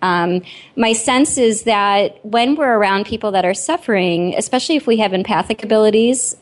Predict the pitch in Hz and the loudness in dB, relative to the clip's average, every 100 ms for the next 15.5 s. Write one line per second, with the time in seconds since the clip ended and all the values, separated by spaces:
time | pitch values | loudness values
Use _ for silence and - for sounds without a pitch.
0 | 196 196 196 196 196 - - - _ - | -2 0 0 -2 -6 -12 -20 -20 _ 0
1 | 220 220 202 214 214 190 226 233 208 - | 2 2 2 0 -4 -4 -6 -4 -6 -4
2 | 202 202 196 185 180 185 208 - _ - | -4 0 0 2 0 -2 -6 -12 _ -4
3 | 190 185 185 208 214 202 208 - - 214 | -2 -2 -2 0 2 0 -2 -6 0 4
4 | 190 185 180 - - _ _ - 240 220 | 6 4 2 -4 -20 _ _ -6 -4 -2
5 | 208 185 185 202 190 202 226 226 196 185 | -2 -2 -2 0 2 2 2 2 2 2
6 | 180 170 - 214 196 185 185 196 190 208 | 0 -2 -4 0 2 0 0 2 4 2
7 | 254 320 440 226 233 - 247 240 233 - | 0 -2 -4 -2 0 2 4 6 6 4
8 | 269 247 269 277 247 220 233 233 233 202 | 2 2 2 2 2 2 0 0 0 0
9 | - 226 214 202 196 202 220 214 214 196 | 0 0 0 2 2 0 -2 0 0 0
10 | - 208 208 208 190 202 196 - 196 220 | 0 0 0 0 0 0 0 0 0 0
11 | 233 226 196 185 175 180 180 180 190 - | 0 0 0 2 0 2 2 2 0 -12
12 | - - 220 - 247 233 226 170 202 214 | -20 -4 -2 0 0 2 0 0 0 -2
13 | 208 208 190 190 - - 208 214 196 185 | -2 -2 -2 -6 -8 -2 0 2 2 2
14 | 190 202 - 226 - 214 196 196 214 202 | 2 0 -2 -6 -2 -2 0 -2 0 0
15 | 190 190 214 254 | 2 2 2 2